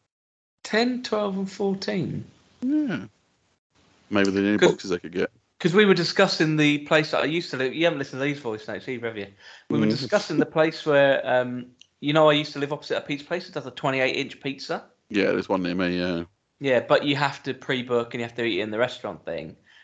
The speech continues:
Speaker 1: And I was like, That that takes far too much organisation. That's why I've never had it.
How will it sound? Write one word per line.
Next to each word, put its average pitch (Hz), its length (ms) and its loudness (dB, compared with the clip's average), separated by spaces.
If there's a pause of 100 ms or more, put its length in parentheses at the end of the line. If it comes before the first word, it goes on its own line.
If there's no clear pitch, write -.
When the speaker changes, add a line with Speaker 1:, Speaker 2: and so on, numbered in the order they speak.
(120)
Speaker 1:
And 127 120 -2
I 123 80 2
was 120 140 0
like, 113 360 2
That - 340 -2 (380)
that 123 220 -4
takes - 280 -8
far 113 360 0
too 113 180 -8
much - 560 -8
organisation. 101 880 -4 (140)
That's 101 220 -4
why 95 120 -4
I've 95 80 -8
never 95 180 -4
had 92 140 -2
it. - 180 -8